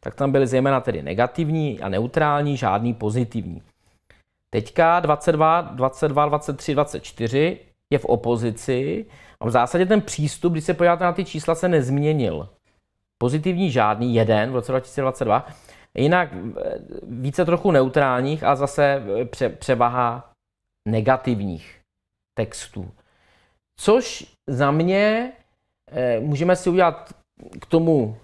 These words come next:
eh, klidně i nějaký seminář za, za účasti novinářů a komentátorů, mně prostě přijde zvláštní. Protože když ten subjekt je ve vládě, tak já měl vždycky pocit, že ten pohled těch novinářů jako má být přesně ten kritičtější. Oni,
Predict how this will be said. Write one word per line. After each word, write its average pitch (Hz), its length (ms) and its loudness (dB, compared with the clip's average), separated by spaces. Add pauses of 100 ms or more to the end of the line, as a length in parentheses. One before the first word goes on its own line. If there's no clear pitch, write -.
eh, 120 200 -4
klidně 151 340 0
i 165 80 2
nějaký 151 320 0
seminář 147 640 0
za, 165 180 2
za 135 180 0
účasti 151 480 -2
novinářů 151 600 2
a 131 40 4
komentátorů, 147 640 -2
mně 175 100 0
prostě 175 280 -2
přijde 180 220 0
zvláštní. 127 680 0 (100)
Protože 123 140 -8
když 156 140 -4
ten 190 140 -2
subjekt 175 400 -2
je - 160 -4
ve 95 100 0
vládě, 135 720 2 (680)
tak 151 260 -2
já 120 300 4
měl 196 160 2
vždycky 151 260 -2
pocit, 160 640 0
že 135 100 -8
ten 156 160 0
pohled 139 300 2
těch 143 160 0
novinářů 123 760 0 (380)
jako - 180 -2
má 139 160 4
být 143 140 -2
přesně 135 280 -4
ten 143 220 -2
kritičtější. 120 840 -4
Oni, 151 500 -2